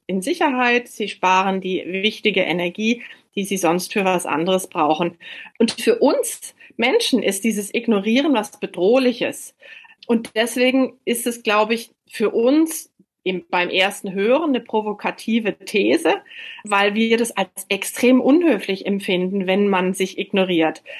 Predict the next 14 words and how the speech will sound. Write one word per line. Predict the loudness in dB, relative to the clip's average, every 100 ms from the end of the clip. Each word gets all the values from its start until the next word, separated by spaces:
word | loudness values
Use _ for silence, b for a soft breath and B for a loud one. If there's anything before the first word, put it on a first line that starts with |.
| B B
Ähm, | -2 0 0
und | 2
da | 2 2
ist | 2
eben | -2 0 0
ein |
großer | 0 0 0 -2
Unterschied | -2 -2 -2 -2 -2 -4 -4
zwischen | -2 0 2 0 -2 B _
dem | 0 0
Fluchttier | 2 2 2 -4 -2 -2
Pferd, | 0 2 2 2
was | -2 0
sagt, | -2 -4